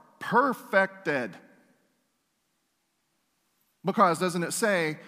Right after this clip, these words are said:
"Walk before me and be blameless"? And, and truthfully, that word blameless is in some translations translated as perfect.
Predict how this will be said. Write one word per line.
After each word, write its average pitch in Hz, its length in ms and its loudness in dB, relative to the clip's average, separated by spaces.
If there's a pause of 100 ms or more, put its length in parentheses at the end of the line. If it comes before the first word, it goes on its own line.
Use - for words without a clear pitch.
(140)
"Walk 160 260 0
before 151 340 -2
me 147 260 -6
and 139 220 -6
be 139 300 -2 (260)
blameless"? 160 920 -6 (1200)
And, 196 300 -4
and 170 140 -6
truthfully, 135 500 -8 (840)
that 160 260 -4
word 156 320 -4 (480)
blameless 147 600 -6 (160)
is 208 320 -6
in 208 160 -8
some 214 240 -8
translations 202 720 -10
translated 180 580 -10
as 214 100 -10
perfect. - 600 -16